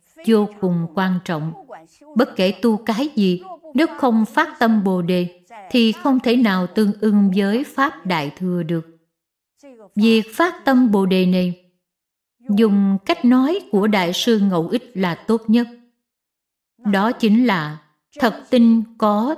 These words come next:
thế giới Cực Lạc. Thật tin có A Di Đà Phật. Thật tin niệm Phật có thể giảng sanh.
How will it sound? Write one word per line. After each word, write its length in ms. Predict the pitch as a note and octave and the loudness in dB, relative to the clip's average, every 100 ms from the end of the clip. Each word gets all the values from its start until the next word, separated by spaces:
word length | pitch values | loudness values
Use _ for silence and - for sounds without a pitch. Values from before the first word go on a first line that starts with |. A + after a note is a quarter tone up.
| - | -4
thế 320 | C4 A#3+ A#3+ | 2 2 2
giới 340 | G3+ A3 A3+ E4 - | 2 0 -2 -8 -4
Cực 140 | G3+ - - | -4 -4 -6
Lạc. 280 | F#3 D#3+ - _ _ _ _ _ _ _ _ _ _ _ _ _ _ - | -6 -6 -12 _ _ _ _ _ _ _ _ _ _ _ _ _ _ -4
Thật 280 | A#3+ - - | -4 -4 0
tin 460 | A#3+ A#3+ A3 - _ _ _ _ _ _ | 2 2 0 -12 _ _ _ _ _ _
có 380 | - A3 A3 C#4+ - | -4 -2 -2 -8 -6
A 180 | - D#4 D4+ | -2 -2 0
Di 140 | C#4 B3+ | 0 0
Đà 240 | F#3 E3 | 0 -4
Phật. 300 | - - E3 - _ _ _ _ _ _ D4+ | -8 -8 -8 -8 _ _ _ _ _ _ -4
Thật 260 | B3+ G3+ - | -2 -2 -2
tin 300 | B3 A#3 A3+ G#3+ - _ _ _ A3+ | 2 4 4 2 -8 _ _ _ 4
niệm 340 | A3+ A3+ G#3+ | 6 6 4
Phật 420 | G#3+ A3+ G#3+ - - | 2 -2 -2 -8 -4
có 80 | |
thể 280 | C4+ A3+ G3+ | -2 0 0
giảng 260 | F#3+ D#3 G3+ | -2 -2 -4
sanh. 300 | - A#3 G#3+ | -4 -2 -2